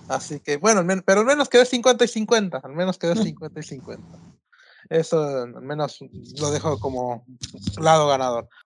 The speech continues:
Speaker 1: Ok, entonces ya aquí estaremos cerrando el tema del podcast, el capítulo dos. Entonces, eh, primero que nada, Rodrigo Guerrero, redes sociales, para el que no, no,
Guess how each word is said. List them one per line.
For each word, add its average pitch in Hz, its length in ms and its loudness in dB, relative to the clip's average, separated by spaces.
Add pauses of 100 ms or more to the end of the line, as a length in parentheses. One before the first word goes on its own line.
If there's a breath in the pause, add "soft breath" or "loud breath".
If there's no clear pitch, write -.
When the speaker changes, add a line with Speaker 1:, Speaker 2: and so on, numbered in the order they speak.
(120)
Speaker 1:
Ok, 160 200 0
entonces 190 560 4
ya 165 360 -2 (120)
aquí 151 220 -6
estaremos 143 420 -4
cerrando 139 380 -2
el 127 80 -8
tema 131 300 -6
del 151 160 -6
podcast, 202 600 -4
el 123 380 -8 (120)
capítulo 143 600 -8
dos. 220 280 -2 (560)
Entonces, 151 500 -10 (800)
eh, 143 180 -4
primero 185 400 4
que 190 140 0
nada, 151 440 2
Rodrigo 160 800 2
Guerrero, 135 600 0 (320)
redes 147 300 2
sociales, 180 560 2
para 127 240 -4
el 120 60 -14
que 117 120 -14
no, 123 180 -12
no, 120 240 -10